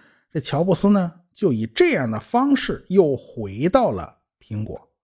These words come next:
刚回来的时候呢，乔布斯只是顾问啊，他不管什么事儿。后来董事会实在是忍受不了这股价一直在下跌，就提前砍掉了现任C E O，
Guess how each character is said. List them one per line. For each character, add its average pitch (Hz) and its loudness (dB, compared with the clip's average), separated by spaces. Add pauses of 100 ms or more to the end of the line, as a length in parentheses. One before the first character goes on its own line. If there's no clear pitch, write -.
(180)
刚 233 4
回 175 2
来 208 2
的 190 -2
时 139 -2
候 127 0
呢， 117 -6
乔 - -4
布 156 2
斯 180 -2
只 110 -8
是 127 -6
顾 185 0
问 240 2 (140)
啊， 110 -6
他 127 -10
不 - -4
管 107 -8
什 117 -8
么 139 -2
事 - 0
儿。 - -2 (560)
后 202 2
来 143 0
董 131 -4
事 - 0
会 165 0
实 101 -6
在 175 2
是 117 -4
忍 113 -4
受 160 2
不 127 -2
了 95 -6
这 127 -4
股 113 -10
价 117 -4
一 135 -6
直 131 -6
在 135 0
下 120 -4
跌， 139 0 (420)
就 139 -6
提 220 0
前 226 -2
砍 107 -4
掉 151 0
了 127 -2
现 277 0
任 135 0
C - -8
E 131 -2
O， 131 -2